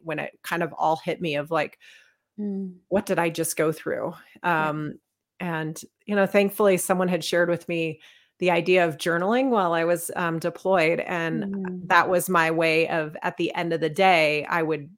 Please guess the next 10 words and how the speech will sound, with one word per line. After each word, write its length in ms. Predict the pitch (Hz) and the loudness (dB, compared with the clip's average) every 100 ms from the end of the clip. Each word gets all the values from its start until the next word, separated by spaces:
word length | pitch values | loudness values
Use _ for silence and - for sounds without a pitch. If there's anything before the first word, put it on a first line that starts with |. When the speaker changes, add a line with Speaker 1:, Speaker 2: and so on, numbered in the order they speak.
| - | -4
Speaker 1:
write 300 | 175 160 - | 0 0 -2
in 160 | 165 | -4
my 120 | 160 160 | -4 -4
journal 440 | 175 202 170 170 | -2 0 0 -2
and 140 | 156 | -4
kind 200 | 156 165 | -4 -4
of 100 | 156 | -4
decompress 800 | 147 196 170 170 - 156 180 - | -4 -6 -4 -6 -4 -4 -4 -6
and 160 | 170 165 | -4 -2
just 360 | 170 - - | -2 -2 -8